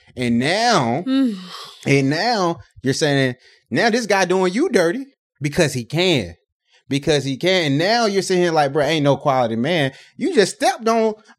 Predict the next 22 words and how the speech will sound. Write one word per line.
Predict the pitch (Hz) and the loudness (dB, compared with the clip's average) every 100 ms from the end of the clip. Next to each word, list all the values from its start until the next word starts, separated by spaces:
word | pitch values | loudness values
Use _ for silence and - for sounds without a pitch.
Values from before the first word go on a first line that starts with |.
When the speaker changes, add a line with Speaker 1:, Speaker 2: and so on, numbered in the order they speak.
| _ | _
Speaker 1:
on, | 240 220 | 0 0
on | 240 240 | -2 0
the | 226 | -2
quality | - 277 262 262 | -2 0 0 0
man | 262 349 370 | 0 0 2
that | 262 254 | 0 0
you | 330 | 0
had | 349 254 | 2 0
available | 277 247 392 381 | -2 -2 0 2
that | 233 226 190 | 2 0 0
God | 277 403 349 | 0 0 -2
sent | - 480 302 | 0 0 0
you. | 175 98 - - - | -2 -2 -8 -12 -10
<laughs> | - - - - - - - - | -10 -12 -14 -14 -14 -16 -18 -8
Let's | 466 523 | -2 0
talk | 508 508 523 | 0 0 0
about | 330 330 - | 0 -2 -4
it. | 196 _ - - - - - | -8 _ -20 -18 -18 -20 -8
Let's | 480 554 | 2 2
talk | 539 494 480 | 4 2 2
about | 440 254 156 | 0 -2 -2
it. | 110 | -4